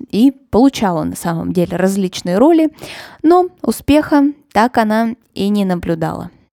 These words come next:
Звездным часом для актрисы стала роль Габриэль Солис в сериале "Отчаянные домохозяйки". Тогда-то слава и обрушилась на девушку.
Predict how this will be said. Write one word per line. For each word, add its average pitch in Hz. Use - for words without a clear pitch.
Звездным 214
часом 214
для 170
актрисы 262
стала 262
роль 233
Габриэль 196
Солис 196
в -
сериале 190
"Отчаянные 180
домохозяйки". 165
Тогда-то 269
слава 254
и 262
обрушилась 185
на 170
девушку. -